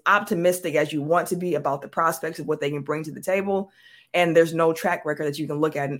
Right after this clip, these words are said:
like, for the established coaches and say, "Well, this is where you went wrong. This is what you do wrong." Um, not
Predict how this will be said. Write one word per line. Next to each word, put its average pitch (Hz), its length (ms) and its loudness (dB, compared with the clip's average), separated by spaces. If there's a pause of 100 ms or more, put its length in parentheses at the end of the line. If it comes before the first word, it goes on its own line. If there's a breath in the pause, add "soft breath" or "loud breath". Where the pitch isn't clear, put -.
like, 135 260 -4
for 165 160 2
the 135 100 -2
established 240 460 0
coaches 165 220 -4
and 160 80 -8
say, 156 100 -2
"Well, 147 100 -4
this 170 200 -2
is 170 80 -10
where 165 100 4
you 151 180 0
went 139 220 -6
wrong. 143 260 -8
This 175 140 -2
is 160 80 -12
what 151 220 -4
you 151 80 -4
do 151 240 4
wrong." 135 320 -8 (500 soft breath)
Um, 139 300 -4
not 165 220 6